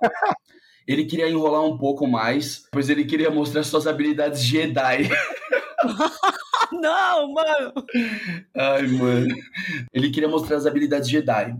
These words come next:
Speaker 1: mas eu falei pra ele, pra ele ir, senão ela ficaria mais brava.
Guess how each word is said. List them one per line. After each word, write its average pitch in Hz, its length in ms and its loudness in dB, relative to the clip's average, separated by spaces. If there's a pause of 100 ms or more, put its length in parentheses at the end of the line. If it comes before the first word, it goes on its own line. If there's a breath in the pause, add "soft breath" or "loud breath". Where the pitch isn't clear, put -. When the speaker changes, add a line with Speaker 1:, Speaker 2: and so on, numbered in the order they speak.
Speaker 1:
mas 120 260 2
eu 139 100 2
falei 151 260 0
pra 135 160 -2
ele, 117 520 0
pra 127 160 -2
ele 127 160 2
ir, 131 440 2 (180)
senão 127 380 0
ela 135 120 2
ficaria 135 260 0
mais 143 240 0
brava. 95 460 0